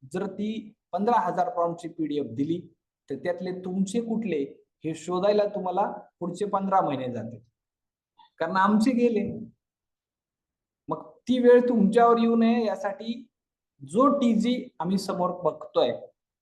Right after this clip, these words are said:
या लोकांसाठी कोणते प्रॉम्प्ट महत्वाचे आहेत बिझनेससाठी, ॲडव्हर्टाइज करण्यासाठी, डिजिटल मार्केटिंगसाठी, तेवढे specially सेपरेटली बाजूला काढलेत, म्हणजे तुमचा वेळ जाणार नाही.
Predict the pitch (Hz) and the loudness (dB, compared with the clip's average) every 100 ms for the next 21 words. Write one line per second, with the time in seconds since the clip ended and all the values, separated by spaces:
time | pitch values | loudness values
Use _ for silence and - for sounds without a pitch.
0 | - 135 226 247 226 226 208 190 175 - | -8 2 4 6 4 2 -2 -2 -6 -6
1 | 117 - _ _ _ _ _ _ _ _ | -10 -10 _ _ _ _ _ _ _ _
2 | - 240 233 226 294 247 240 240 233 226 | 2 4 6 4 2 6 6 6 4 2
3 | 190 202 185 - 135 123 _ _ _ _ | 0 0 -2 -2 -4 -6 _ _ _ _
4 | _ - 165 170 214 208 202 175 196 190 | _ -12 -10 -4 -4 -2 -4 -4 -6 -4
5 | 160 160 190 202 185 - 170 156 147 143 | -4 -2 -2 -2 -4 -4 -6 -6 -8 -10
6 | 160 175 147 110 135 190 220 214 190 175 | -8 -8 -8 -10 -10 -4 0 2 2 0
7 | 160 160 151 - 135 - _ _ _ - | -10 -10 -10 -10 -10 -16 _ _ _ 2
8 | 220 240 226 - 226 247 240 233 - 208 | 4 4 2 -2 -4 -2 -2 -2 -4 -6
9 | 214 214 208 220 185 156 175 180 175 165 | -4 -4 -4 -4 -4 -6 -8 -10 -6 -6
10 | 160 170 160 170 170 170 208 180 139 139 | -8 -10 -12 -12 -12 -12 -10 -6 -2 -2
11 | - 98 - - _ | -4 -8 -10 -20 _